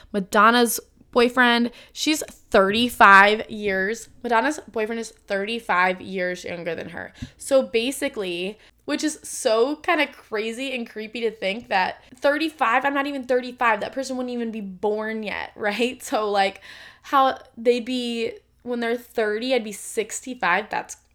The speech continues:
okay, that's too much in my book. <laughs> Um, <laughs> yeah. And then obviously I already hit on, I think this,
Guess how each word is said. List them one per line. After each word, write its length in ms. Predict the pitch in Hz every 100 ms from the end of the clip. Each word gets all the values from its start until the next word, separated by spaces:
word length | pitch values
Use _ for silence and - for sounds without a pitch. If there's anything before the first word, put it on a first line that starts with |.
| _ _ _ _ _ _ _ -
okay, 260 | 101 60 - _
that's 220 | 196 190
too 140 | - -
much 240 | 95 -
in 80 | 113
my 140 | 107
book. 320 | 113 135 - - 480 453 480 -
<laughs> 360 | 440 440 427 440 392 - _ 440 494 381 254
Um, 380 | 247 226 220 294 -
<laughs> 80 |
yeah. 320 | 220 214 190 190 - - - - -
And 100 | 254
then 100 | 240
obviously 440 | 220 202 196 202
I 120 | 196
already 180 | 185 180
hit 140 | 190
on, 380 | 170 170 175 180 -
I 100 | 185
think 180 | 180
this, 240 | 180 -